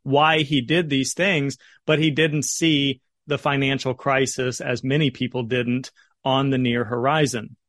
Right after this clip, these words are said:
Another story, my day trader friend <laughs> many years ago, very similar in structure. He's a day trader still today. He flips companies and stocks. So he would have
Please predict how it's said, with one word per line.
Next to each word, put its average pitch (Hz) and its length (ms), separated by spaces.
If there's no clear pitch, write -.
Another 208 240
story, 175 480
my 156 220
day 160 260
trader 156 400
friend 160 560
<laughs> - 260
many 156 420
years 147 320
ago, 139 400
very 220 340
similar 151 640
in 139 220
structure. 131 560
He's 135 160
a 139 60
day 143 220
trader 139 340
still 131 240
today. 127 480
He 135 160
flips 139 680
companies 127 500
and 120 140
stocks. 117 500
So 120 320
he 160 160
would 143 160
have 127 400